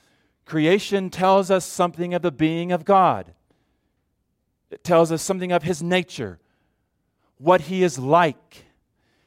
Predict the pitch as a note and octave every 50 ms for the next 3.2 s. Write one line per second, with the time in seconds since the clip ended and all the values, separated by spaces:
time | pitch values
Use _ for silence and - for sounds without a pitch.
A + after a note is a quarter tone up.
0 | _ _ _ _ _ _ _ _ _ _ - C3+ D3+ E3+ F3+ E3+ - F#3 F#3 F3+
1 | F3 F3 D3+ B2 B2+ B2 E3 F3 F3 F3 D#3+ - - - G#3 G3+ - - - G3+
2 | F#3+ - G3 F#3+ F#3 F#3 F#3 F#3 F3 - - - E3+ E3 E3 E3+ E3 D#3 E3 E3+
3 | E3+ D3+ - -